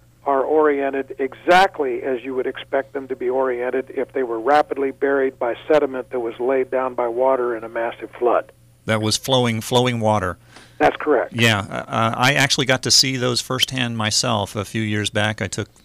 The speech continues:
Speaker 2: my wife and, and my three kids, and we spent a week out with I C R at the Grand Canyon and got to see those firsthand. It's truly amazing.
Speaker 1: They are, indeed.
Speaker 2: One, one of the other amazing things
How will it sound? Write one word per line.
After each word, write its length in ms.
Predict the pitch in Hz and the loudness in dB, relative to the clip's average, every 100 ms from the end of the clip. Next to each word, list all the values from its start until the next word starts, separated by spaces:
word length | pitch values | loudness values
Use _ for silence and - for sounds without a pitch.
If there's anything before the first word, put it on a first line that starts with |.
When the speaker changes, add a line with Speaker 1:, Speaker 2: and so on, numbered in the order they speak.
| - | -12
Speaker 2:
my 200 | 98 95 | -8 -4
wife 340 | 98 107 117 | 0 0 0
and, 320 | 107 98 95 - | -6 -8 -10 -14
and 180 | - 95 | -14 -12
my 140 | 92 95 | -10 -10
three 240 | - 110 | -4 -4
kids, 400 | - 113 123 120 | -2 -4 -2 -4
and 180 | 104 98 | -6 -6
we 240 | 101 101 | -6 -6
spent 300 | 104 - 107 | -4 -2 -2
a 40 | 104 | -2
week 280 | 117 120 | -2 -2
out 240 | 117 113 104 | 0 0 -2
with 220 | 110 101 | -4 -6
I 120 | 107 104 | -4 0
C 200 | - 107 | 0 0
R 320 | 107 113 123 | 0 -2 -4
at 160 | 107 104 _ _ | -8 -10 _ _
the 140 | 101 101 | -10 -10
Grand 340 | 95 107 107 | -4 -2 -2
Canyon 340 | - 107 113 110 | -2 -4 -2 -4
and 80 | 101 | -4
got 140 | 104 | -6
to 80 | 113 | -2
see 220 | - 113 | -2 0
those 220 | 104 104 | -2 -4
firsthand. 600 | - 110 107 107 110 101 92 | -4 -4 -4 -2 -4 -4 -8
It's 260 | 98 - - | -10 -12 -12
truly 640 | - - 123 120 98 98 - | -10 -4 -2 -2 -2 -6 -6
amazing. 680 | 104 101 104 104 92 90 - _ _ _ - | -6 -2 0 0 -4 -8 -18 _ _ _ -6
Speaker 1:
They 140 | 139 143 | 0 4
are, 300 | 160 120 87 - - | 4 4 -2 -14 -16
indeed. 400 | 127 123 151 113 - - - - | -10 -2 -2 -2 -8 -20 -18 -2
Speaker 2:
One, 240 | 127 139 | 0 0
one 140 | 123 143 | 0 0
of 60 | |
the 120 | 127 | 2
other 280 | 131 160 160 | 4 4 4
amazing 520 | 113 110 104 104 104 | 4 2 0 0 -2
things 640 | 101 - 101 98 110 117 | -4 -2 -2 -2 -4 -4